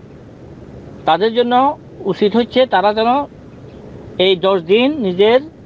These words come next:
হাত পায়ের নখ না কাটে, চুল পশম না কাটে,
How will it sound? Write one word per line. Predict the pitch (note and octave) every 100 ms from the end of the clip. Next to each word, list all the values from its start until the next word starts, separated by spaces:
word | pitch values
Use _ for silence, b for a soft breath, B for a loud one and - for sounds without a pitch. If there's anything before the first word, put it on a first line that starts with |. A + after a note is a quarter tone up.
| - -
হাত | - F3+ G3+ -
পায়ের | A3 A#3 B3 B3
নখ | G#3 G3 -
না | F#3+
কাটে, | F#3+ F#3 G#3+ A3+
চুল | - G3+ G3
পশম | G3 F3+ A3
না | E3+
কাটে, | D#3 D#3+ G3+